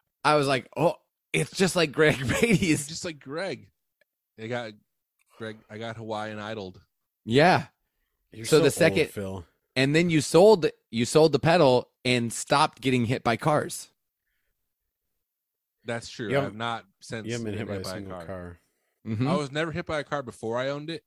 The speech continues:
Speaker 2: and I have not been hit by a car since I owned it.
Speaker 1: Exactly.
Speaker 3: Yeah.
Speaker 2: Since I stopped owning it.
Speaker 1: Yes. Um, I'd also like to point out this is, uh, the, the pedal. We w-, how would you say the name of this pedal, Aaron?
Speaker 2: Acapulco Gold.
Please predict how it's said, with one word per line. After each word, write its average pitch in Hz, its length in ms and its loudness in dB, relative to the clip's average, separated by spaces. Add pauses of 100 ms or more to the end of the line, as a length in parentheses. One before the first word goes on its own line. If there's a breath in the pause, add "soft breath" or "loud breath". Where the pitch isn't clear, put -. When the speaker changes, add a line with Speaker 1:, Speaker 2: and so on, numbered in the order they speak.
(100)
Speaker 2:
and 110 120 -12
I 101 40 -8
have 104 180 -12
not 104 180 -10
been 98 100 -14
hit 104 120 -12
by 95 140 -12
a 92 60 -14
car 90 180 -14
since 92 300 -18
I 82 120 -18
owned 82 200 -20
it. - 100 -10
Speaker 1:
Exactly. 156 720 -2
Speaker 3:
Yeah. 101 220 -10
Speaker 2:
Since 110 140 -14
I 98 60 -12
stopped 92 340 -12
owning 87 280 -18
it. 82 120 -20 (580)
Speaker 1:
Yes. 123 460 -8 (960)
Um, 120 380 2 (160)
I'd 139 200 2
also 185 300 2
like 180 180 0
to 151 80 -2
point 135 280 0
out 120 420 -2
this 117 240 -4
is, 117 460 -2
uh, 117 220 -6 (220)
the, 110 200 -2 (120)
the 110 100 -8
pedal. 143 500 0 (520)
We 123 140 2
w-, 147 160 2 (200)
how 151 160 2
would 196 160 2
you 202 60 0
say 180 180 0
the 170 260 -2
name 147 180 0
of 143 60 0
this 139 100 -2
pedal, 143 280 2
Aaron? 135 360 -2 (760)
Speaker 2:
Acapulco 101 520 -14
Gold. 90 340 -14